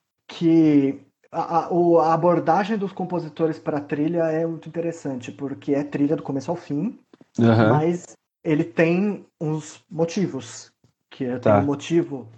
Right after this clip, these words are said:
Speaker 1: da, da psicóloga, tem o motivo do paciente, e ele varia esses motivos por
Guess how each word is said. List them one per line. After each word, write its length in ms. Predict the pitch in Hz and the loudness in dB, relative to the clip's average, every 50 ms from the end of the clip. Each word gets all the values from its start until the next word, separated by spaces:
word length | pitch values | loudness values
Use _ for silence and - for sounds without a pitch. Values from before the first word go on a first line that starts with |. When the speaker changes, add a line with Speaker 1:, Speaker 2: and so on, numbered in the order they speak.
| _ _ | _ _
Speaker 1:
da, 400 | - 139 131 139 139 139 139 131 | -20 -6 -2 0 2 2 2 0
da 180 | 120 127 135 131 | -2 -2 -6 -6
psicóloga, 680 | 127 - - - - - 160 165 170 160 147 143 139 117 | -6 -8 -16 -16 -6 -2 0 2 4 4 2 2 0 -2
tem 140 | - 139 | -2 -4
o 60 | 135 135 | -4 -4
motivo 560 | 135 131 - - - 160 165 143 139 139 131 | -6 -8 -10 -8 -6 -4 -4 -4 -6 -8 -8
do 340 | 123 139 143 151 160 147 147 | -4 0 0 2 2 0 -2
paciente, 1040 | - 139 117 - - 135 127 135 147 165 170 165 143 - - - 143 135 123 113 113 - _ _ _ _ | -6 -10 -12 -12 -12 -12 -8 -6 -6 -6 -6 -6 -8 -12 -10 -8 -6 -6 -6 -8 -12 -18 _ _ _ _
e 100 | - 143 | -4 0
ele 680 | 139 143 139 139 139 139 139 139 135 139 143 139 135 131 | 0 2 2 2 2 2 2 2 2 2 2 2 2 0
varia 400 | 120 117 139 139 139 139 147 147 | -2 -4 -4 -2 0 2 2 2
esses 220 | 143 - - 139 | 0 -2 -6 -10
motivos 680 | 147 147 143 143 - - 147 143 143 135 131 117 113 - | -8 -8 -8 -8 -6 -6 -4 -4 -4 -6 -10 -12 -14 -18
por 360 | - _ - 139 131 131 117 | -20 _ -8 -6 -4 -4 -6